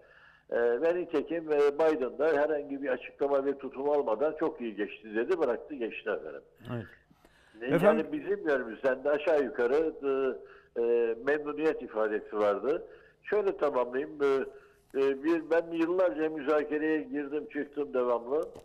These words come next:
Speaker 1: E, bir müzakereden çıkan heyet mensupları şöyle yüzüne bir bakarsınız evvela, içeride ne olduğunu ona göre kestirirsiniz.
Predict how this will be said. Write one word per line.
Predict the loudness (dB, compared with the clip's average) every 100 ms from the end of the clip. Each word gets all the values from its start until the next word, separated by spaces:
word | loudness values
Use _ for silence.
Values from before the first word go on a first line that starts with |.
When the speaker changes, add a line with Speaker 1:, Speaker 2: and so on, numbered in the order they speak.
| _ _ _ _
Speaker 1:
E, | -4 0 0 -2 -2 -2 -4 -6 -14 -20 _ _ -6
bir | 0 0
müzakereden | 0 -2 2 2 2 2 2 2 0 0 -10 -18 -10
çıkan | -8 -2 0 0 -2 0
heyet | 2 2 2 -2
mensupları | -6 -6 -6 -8 0 2 2 0 -2 -18 _
şöyle | -6 -4 -2
yüzüne | -2 -2 -2 0 0
bir | 0
bakarsınız | 0 0 -2 -2 -4 -4 -2
evvela, | -2 0 0 0
içeride | 0 0 0 0 0
ne | 2
olduğunu | 2 0 -2
ona | 0 2
göre | 0 -2 -4
kestirirsiniz. | -6 -8 -6 -8 -8 -14 -20